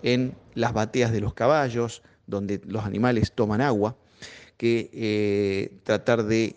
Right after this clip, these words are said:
eh, los, los bebederos de los animales domésticos también. Bueno, es exactamente lo mismo que el dengue, ¿m? Tratar las, las medidas son preventivas en ese sentido. Eh, de todas maneras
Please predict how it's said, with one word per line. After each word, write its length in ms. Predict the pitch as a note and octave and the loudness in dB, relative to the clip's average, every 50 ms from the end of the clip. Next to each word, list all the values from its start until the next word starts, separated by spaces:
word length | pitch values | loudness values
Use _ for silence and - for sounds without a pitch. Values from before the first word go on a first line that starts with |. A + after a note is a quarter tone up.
| _ _ _ _ _ - | _ _ _ _ _ -8
eh, 140 | A2+ A2 G2+ | -6 -4 -2
los, 300 | G2+ G#2 G2+ - - - | -2 -2 -2 -4 -8 -8
los 180 | G#2 G#2+ A2 - | -2 2 2 4
bebederos 440 | A2 G#2 G#2+ A2+ B2+ C3+ C3 A#2+ A2+ | 4 2 2 2 2 2 2 2 0
de 80 | A2 | -2
los 180 | G2+ G2+ - - | -4 -4 -4 -4
animales 380 | G#2+ G#2 A2 A#2 B2 A#2 A2+ | -4 -2 -2 -2 -2 -2 -4
domésticos 480 | G#2+ G#2 A2 A#2+ A#2 - A2 G#2 A2 G2+ | -4 -4 -4 -4 -4 -4 -2 0 0 0
también. 500 | - G2 A2 B2+ D#3 D#3 C3+ B2 B2 A#2+ - _ _ _ _ - - - - - - - | 0 -2 -4 -2 0 0 0 0 -2 -4 -8 _ _ _ _ -20 -20 -20 -20 -20 -8 -2
Bueno, 200 | C3+ C3 B2+ - | -2 -2 -2 -2
es 180 | - D#3 - - | -4 -4 -2 -2
exactamente 600 | D#3 - - F3+ F#3 - D3+ D#3 D#3+ D#3+ D#3 C#3+ | 0 0 0 0 0 0 0 0 0 -2 -2 0
lo 100 | B2+ A#2+ | 0 0
mismo 260 | B2 C3+ B2+ C3 A#2+ A#2 | 2 0 0 -2 -2 -4
que 80 | - | -4
el 140 | G#2 G2+ G#2+ | -4 0 2
dengue, 440 | B2 D3+ D#3 C#3 A#2 G#2+ G#2 G2 - - - - | 2 2 2 2 0 0 -2 -4 -6 -12 -10 -4
¿m? 180 | A2+ B2+ C#3 | -4 -4 -2
Tratar 380 | C3+ - A2 A2+ - C3+ B2+ B2 | 0 0 0 2 2 2 2 2
las, 200 | A#2+ G#2+ - - | 2 0 -2 -2
las 160 | A#2 A2+ A2 | -4 -4 -2
medidas 320 | A#2 B2+ C#3 F3 G3 E3 - | 0 0 2 2 2 2 0
son 160 | D3+ C#3 C3 | 0 -2 -2
preventivas 520 | - B2 A#2 A2+ A#2 A#2 D3 D3 B2+ - | -2 -2 0 0 0 -2 -2 -2 -2 -2
en 80 | - A2 | -2 -4
ese 160 | A2+ A2 - | -4 -6 -6
sentido. 500 | G#2 - G#2 G2 F#2+ - D#2 C2 G#1 - - _ _ _ _ _ _ _ _ _ _ _ _ _ _ _ _ - - - - - - - - - - - - - - - _ _ - | -8 -8 -8 -8 -8 -8 -10 -10 -12 -14 -18 _ _ _ _ _ _ _ _ _ _ _ _ _ _ _ _ -20 -20 -20 -20 -20 -20 -20 -20 -18 -18 -18 -18 -18 -20 -20 _ _ 2
Eh, 840 | B2 A#2+ A#2 A#2 A2+ A2+ A2+ A2 G#2+ A2 G#2+ G#2+ G#2+ G#2+ G#2+ G#2+ - - _ | 2 4 4 4 4 2 2 2 2 2 2 0 0 -2 -2 -4 -6 -8 _
de 160 | - B2 B2 | -2 -2 0
todas 200 | A#2 D#3 D#3+ D#3+ | 4 4 4 4
maneras 520 | D3 D3+ D#3 F3+ F3+ E3+ F3+ F3+ - - | 4 2 0 0 0 0 0 -2 -4 -8